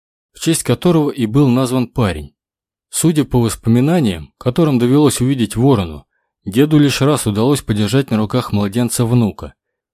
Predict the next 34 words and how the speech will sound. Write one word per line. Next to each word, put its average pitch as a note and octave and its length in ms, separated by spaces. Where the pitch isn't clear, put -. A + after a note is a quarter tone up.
Совсем C3+ 400
скоро E3+ 320
после C#3+ 360
этого C3+ 240
ему A#2+ 220
пришлось C3 400
применить B2 380
силу D3+ 280
ясеневого A#2+ 600
жезла. G#2 480
После G#2+ 360
этого D3 280
Ворон C#3 300
не C#3+ 120
знал, C#3 260
что - 240
случилось A#2+ 520
с A2 80
дедом. F2+ 440
Адалейк C3 440
сказал, C3+ 360
что - 220
столь D3 260
мощный C3+ 380
артефакт - 720
при A#2 140
его D#3 220
использовании C#3 640
должен C3+ 400
был C#3 180
иссушить - 540
магический A2 560
фон G#2+ 300
того, G#2+ 400